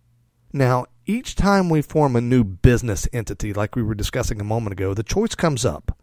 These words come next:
Which form should that entity take? The four primary choices are these. Number one, sole proprietor, in which you do business in your own name without a business entity.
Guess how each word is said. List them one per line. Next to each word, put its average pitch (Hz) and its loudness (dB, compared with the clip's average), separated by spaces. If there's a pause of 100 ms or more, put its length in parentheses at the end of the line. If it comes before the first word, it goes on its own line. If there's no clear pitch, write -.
(280)
Which - -2
form 226 4
should 135 0
that 120 2
entity 127 0
take? - -2 (720)
The 135 4
four 214 4
primary 180 0
choices 123 0
are 123 2
these. 87 -4
Number 120 -2
one, 170 2
sole 135 4
proprietor, 127 2
in 123 2
which 127 0
you 139 2
do 123 4
business 117 0
in 117 -4
your 107 -4
own 151 2
name 120 2
without 113 2
a 160 -2
business 117 2
entity. 110 -4